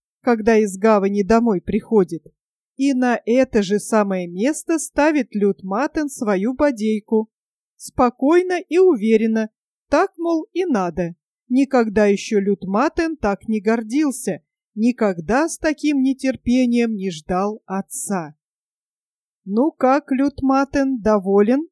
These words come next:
спрашивает мать. «Для начала неплохо», солидно отвечает сын. «Завтра и поболе попадётся, бадья мала будет». Мать улыбается,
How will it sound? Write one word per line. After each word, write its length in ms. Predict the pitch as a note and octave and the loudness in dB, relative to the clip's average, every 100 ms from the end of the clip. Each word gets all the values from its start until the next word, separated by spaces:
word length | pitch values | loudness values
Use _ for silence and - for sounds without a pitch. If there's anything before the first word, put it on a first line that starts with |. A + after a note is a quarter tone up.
| _ | _
спрашивает 800 | - - C#4 C#4+ - C4 C4 B3+ | -20 -6 0 0 0 0 -2 0
мать. 420 | B3+ B3 A#3+ - _ _ _ _ _ _ - | 0 0 -4 -14 _ _ _ _ _ _ -12
«Для 280 | G#3 D#4+ | -4 -2
начала 580 | G4 G4 - F#4 G4+ F4+ | -2 -4 0 0 2 0
неплохо», 760 | E4+ F4 D#4+ F4 F#4+ - F#3+ F3 _ | -2 -4 0 2 2 -2 -6 -8 _
солидно 680 | - B3 A3 D4 E4+ E4+ C4+ | -4 0 2 0 0 -2 -2
отвечает 680 | - G3 - G#3 F#3+ F3+ | -2 -8 -4 -4 -4 -6
сын. 340 | - - A#3+ C#4 _ _ _ _ _ | -8 -4 -2 -4 _ _ _ _ _
«Завтра 540 | G#3 E4 G4 - C#4+ | -6 -2 -2 -2 -2
и 60 | B3+ | -2
поболе 580 | - A3 F#3+ C4 E4+ F4+ | -2 -2 0 0 2 2
попадётся, 1040 | E4+ D4+ D4 B3+ D4 C#4+ C#4+ C#4+ C4+ C4 - | 0 0 2 2 2 2 -2 -2 -2 -2 -2
бадья 500 | A#3+ D4 C4 E4 G4 | 0 0 0 0 2
мала 380 | C#4 A#3+ A3 G3+ | 2 2 0 -2
будет». 420 | G#3 G3+ F3+ E3+ - _ _ _ _ _ _ | -4 -4 -6 -8 -14 _ _ _ _ _ _
Мать 320 | A3 A#3 G#3+ | 0 0 2
улыбается, 1000 | G#3+ G3+ F#3+ G3+ B3 D4 C#4 - C#4 C4+ | 0 2 2 2 2 2 -2 -4 -2 -2